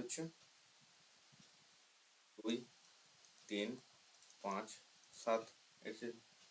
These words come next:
এদের মধ্যমা কত হবে? তিন plus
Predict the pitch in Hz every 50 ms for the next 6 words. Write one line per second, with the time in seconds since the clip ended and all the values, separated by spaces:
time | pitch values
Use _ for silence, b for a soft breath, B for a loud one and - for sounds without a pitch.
0 | - B B B B - - - 117 117 117 110 110 110 123 120 123 120 120 120
1 | 127 120 117 120 139 - - - - - - - - - - - - - - -
2 | - - 104 101 98 98 101 101 101 104 101 104 - 104 104 107 107 110